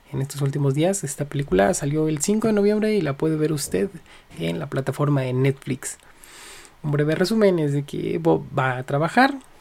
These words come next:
este personaje que ya sabemos que ama a sus amigos, ama su lugar de trabajo y sobre todo ama a su mascota Gary,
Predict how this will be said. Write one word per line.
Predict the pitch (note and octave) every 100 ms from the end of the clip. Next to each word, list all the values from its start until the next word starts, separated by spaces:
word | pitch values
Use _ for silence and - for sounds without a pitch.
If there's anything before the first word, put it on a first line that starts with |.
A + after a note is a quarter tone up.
| - - C#3+
este | - C3+
personaje | C#3 F3+ G3+ F#3+
que | D3+ C3+
ya | C3
sabemos | C#3 C#3+ D3 -
que | G3+ G3 F#3+
ama | B2 B2
a |
sus | - F#3
amigos, | G#3+ A3 G3+ G3+ -
ama | B2+ B2 A#2+
su | - C3
lugar | C3+
de | C3
trabajo | C3+ D#3 E3+ E3 D#3 D3+ - D3
y | C3
sobre | C3+ B2+
todo | B2 D3 D#3
ama | C#3+ D3+
a |
su | D3+ C3
mascota | A#2+ - C#3 C3+ B2
Gary, | A#2+ B2+ A#2+